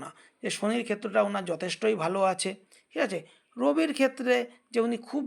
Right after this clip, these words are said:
বেশি মান সম্মান যশ প্রতিপত্তি পাবে, সেরকমও কিছু না, কারণ রবির ক্ষেত্রে আমি কিন্তু কোনো সেইভাবে কিন্তু রেখা দেখতে পাচ্ছি না, ঠিক আছে? রবির ক্ষেত্রে যে খুব গর্ত, ডাবা, সেরকম কিছু নেই, কিন্তু ওনার রবির ক্ষেত্রে কিন্তু কোনো রেখাও আমি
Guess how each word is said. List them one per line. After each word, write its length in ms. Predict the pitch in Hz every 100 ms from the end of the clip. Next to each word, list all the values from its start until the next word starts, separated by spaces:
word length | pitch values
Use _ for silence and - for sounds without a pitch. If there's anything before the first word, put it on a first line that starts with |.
| 269
বেশি 180 | 226 254 208
মান 140 | 202 190
সম্মান 280 | 202 214 208 196
যশ 140 | 202 -
প্রতিপত্তি 460 | 180 196 185 180 208 180
পাবে, 220 | 170 175 175 - -
সেরকমও 420 | 190 196 208 202 185
কিছু 140 | 175
না, 60 | 180
কারণ 160 | 196 202 202
রবির 220 | 220 233
ক্ষেত্রে 220 | 220 214 240
আমি 80 | 202
কিন্তু 220 | 196 214 226 208
কোনো 160 | 220 330 339 - - -
সেইভাবে 300 | 202 190 196 196
কিন্তু 180 | 208 320 381 - - - 185
রেখা 260 | 170 233 359 - _ _ 175
দেখতে 280 | 180 - 202 175
পাচ্ছি 300 | 165 - 170 156
না, 60 | - _ _
ঠিক 100 | 269 233
আছে? 100 | 202
রবির 240 | 208 208 220
ক্ষেত্রে 220 | 208 208 208
যে 60 | 214
খুব 100 | 220 180 185
গর্ত, 260 | 190 190 202 196 185 185 185
ডাবা, 260 | 175 175 175 - _
সেরকম 300 | - 220 240 214
কিছু 140 | 196 202
নেই, 120 | 294
কিন্তু 240 | 226 208 226 233
ওনার 180 | 302 349 - _ 202
রবির 280 | 190 233
ক্ষেত্রে 260 | 214 185 214 208
কিন্তু 180 | 233 240
কোনো 140 | 208 294 370 - _ - 175
রেখাও 280 | 180 202 214
আমি 120 | 262